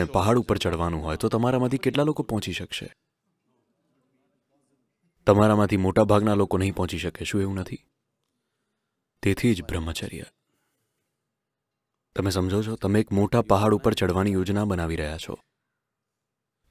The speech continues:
જો તમારામાં તે શક્તિ હોત કે તમે દસ લોકોને તમારા ખભા ઉપર બેસાડીને ચાલી શકો, તો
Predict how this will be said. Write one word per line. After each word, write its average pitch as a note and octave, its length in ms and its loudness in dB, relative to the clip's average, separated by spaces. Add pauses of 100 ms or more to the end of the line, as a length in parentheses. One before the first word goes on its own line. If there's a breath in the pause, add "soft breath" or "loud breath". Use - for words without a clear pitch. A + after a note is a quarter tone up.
જો C3 100 6
તમારામાં B2+ 560 6
તે A#2+ 120 2
શક્તિ - 380 0
હોત E2 420 -4 (140)
કે G2+ 100 4
તમે G2+ 260 2
દસ G#2 280 2
લોકોને G#2 300 0
તમારા F#2+ 300 0
ખભા F#2+ 240 0
ઉપર F#2+ 240 0
બેસાડીને F2+ 460 -2
ચાલી F2+ 240 -2
શકો, - 360 -6
તો F2 100 -6